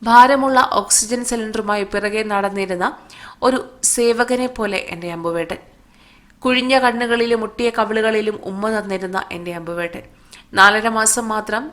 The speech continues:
എന്റെ ആയുസ് പറഞ്ഞ ഡോക്ടറെ കൊണ്ട് "I am proud of you അമ്പു" എന്ന് പറയിപ്പിച്ച എന്റെ അമ്പുവേട്ടൻ. ഞാൻ ഇന്ന് ചിരിച്ചു നടക്കുന്നുവെങ്കിൽ അതിന് ഏറ്റവും പ്രധാന കാരണക്കാരൻ എന്റെ പാതി തന്നെ. ഈ ജന്മത്തിൽ ദൈവം എനിക്ക് വരദാനമായി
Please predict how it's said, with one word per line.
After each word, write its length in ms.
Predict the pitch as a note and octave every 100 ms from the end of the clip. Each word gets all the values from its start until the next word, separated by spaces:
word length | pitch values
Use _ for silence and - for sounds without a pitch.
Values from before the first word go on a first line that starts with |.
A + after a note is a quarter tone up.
| -
എന്റെ 280 | G3 G#3
ആയുസ് 320 | G3+ G#3 G#3+ B3+
പറഞ്ഞ 300 | G#3+ G3+ G#3
ഡോക്ടറെ 420 | F#3+ F#3+ - G#3+
കൊണ്ട് 260 | G#3 F3+
"I 200 | F#3 F#3+
am 20 | F#3+
proud 420 | G#3 G#3 A#3 A3+
of 180 | A3+ A3+
you 120 | -
അമ്പു" 280 | F#3+ F#3 G#3
എന്ന് 160 | F#3+ G3
പറയിപ്പിച്ച 500 | G3+ F#3+ G3+ G3 -
എന്റെ 240 | F#3+ E3+ E3+
അമ്പുവേട്ടൻ. 460 | D#3+ E3 E3 D#3+ - - - - - - G#3+
ഞാൻ 220 | G#3+ G#3+
ഇന്ന് 120 | G#3+
ചിരിച്ചു 380 | G#3+ A#3+ A3 B3+
നടക്കുന്നുവെങ്കിൽ 760 | A3+ G#3+ G#3+ G#3 G3+ F#3 F#3 -
അതിന് 180 | F#3 G3
ഏറ്റവും 380 | F#3+ F#3+ A3 G#3+
പ്രധാന 380 | F#3+ G3 G#3 G#3+
കാരണക്കാരൻ 640 | G#3+ F#3+ F#3+ G3 G3 F#3+ -
എന്റെ 200 | F#3 F#3
പാതി 340 | F#3 F#3+ F#3+
തന്നെ. 300 | F#3 E3+ F3+ - - _ - - -
ഈ 100 | C4+
ജന്മത്തിൽ 500 | C4 C4+ B3+ B3+ B3+
ദൈവം 400 | G#3+ A3 A3 A3+
എനിക്ക് 240 | A3 A3 G#3+
വരദാനമായി 680 | G#3+ G3+ G#3+ A3 A3+ A3